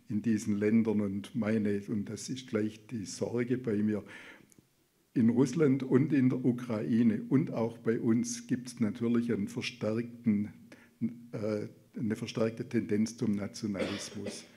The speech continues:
Und das ist eine ganz gefährliche Entwicklung, weil die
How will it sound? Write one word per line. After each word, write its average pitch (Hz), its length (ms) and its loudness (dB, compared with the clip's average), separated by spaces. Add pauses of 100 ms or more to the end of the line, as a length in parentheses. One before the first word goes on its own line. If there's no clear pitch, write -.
(480)
Und 110 280 -2
das 143 240 -2
ist - 260 -2
eine 113 140 6
ganz 123 520 0
gefährliche 117 680 0
Entwicklung, 101 680 -2
weil 104 240 -2
die 120 440 4